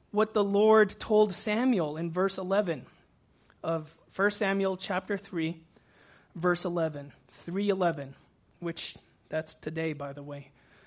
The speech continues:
First Samuel chapter three, verse eleven, this is what God told Samuel.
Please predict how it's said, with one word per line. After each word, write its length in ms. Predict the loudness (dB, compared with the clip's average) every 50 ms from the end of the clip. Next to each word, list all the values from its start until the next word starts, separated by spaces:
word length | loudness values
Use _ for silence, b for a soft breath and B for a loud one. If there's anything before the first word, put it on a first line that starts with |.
| b b b b b b b b b b 0
First 220 | 4 4 6 6
Samuel 380 | 6 4 6 6 6 6 6 4
chapter 320 | 4 2 2 2 4 2
three, 260 | 0 0 0 0 0 2
verse 280 | 2 2 2 2 0
eleven, 420 | 0 2 4 4 4 2 0 -2 -2 B B B B B 0
this 260 | 2 2 2 4 4
is 180 | 2 2 2
what 460 | 0 0 4 6 6 6 6 2 -4 -14 b b b b b b b b b b -4
God 360 | 2 4 6 6 4 4 0
told 340 | -4 -4 -2 -2 -2 -2 -4
Samuel. 580 | -8 -8 -6 -4 -2 -2 -2 -2 -2 -4 -8